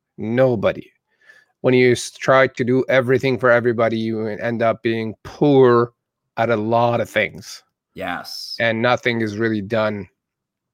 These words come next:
Speaker 1: perfectly and professionally. And you can't claim the market and saying,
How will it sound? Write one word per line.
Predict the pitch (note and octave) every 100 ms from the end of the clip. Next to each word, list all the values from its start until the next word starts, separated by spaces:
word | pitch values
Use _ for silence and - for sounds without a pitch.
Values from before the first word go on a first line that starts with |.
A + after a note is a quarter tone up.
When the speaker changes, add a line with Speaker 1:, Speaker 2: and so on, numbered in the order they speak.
| _ _ _ - - -
Speaker 1:
perfectly | C3+ C3+ C3 - B2
and | G#2
professionally. | A2+ - A#2 A2 G#2+ E2+ E2 - _ -
And | A#2+
you | A#2
can't | - C3+ -
claim | - D#3+ D3+ D#3+
the | C3+
market | A#2 G#2+ - G#2
and | G2+ F#2+
saying, | A2 G#2 G2+